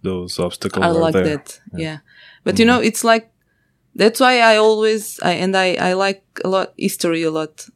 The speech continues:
Speaker 2: because you really need to, to understand what brought us here,
Speaker 1: Mm-hmm.
Speaker 2: uh, to,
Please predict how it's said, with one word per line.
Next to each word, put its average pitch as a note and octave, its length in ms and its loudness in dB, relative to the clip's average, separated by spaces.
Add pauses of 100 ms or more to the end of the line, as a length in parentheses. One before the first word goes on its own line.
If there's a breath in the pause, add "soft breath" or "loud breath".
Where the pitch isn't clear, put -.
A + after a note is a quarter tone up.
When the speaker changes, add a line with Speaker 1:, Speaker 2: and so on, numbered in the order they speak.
Speaker 2:
because G3 400 -2
you G#3 140 2
really C#4+ 300 4
need C4+ 320 2
to, A3 300 -4
to G#3+ 120 0
understand G3+ 840 2 (840 soft breath)
what A#3 460 2
brought G#3 360 2
us F#3 180 -2
here, D#3 380 -2 (140)
Speaker 1:
Mm-hmm. G2 300 -4
Speaker 2:
uh, E3+ 480 -8 (180)
to, G3 400 -4